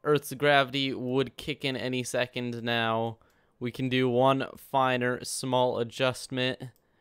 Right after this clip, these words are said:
Final, uh, and,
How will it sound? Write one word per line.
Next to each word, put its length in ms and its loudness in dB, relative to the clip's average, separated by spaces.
Final, 460 -4
uh, 640 2
and, 1400 0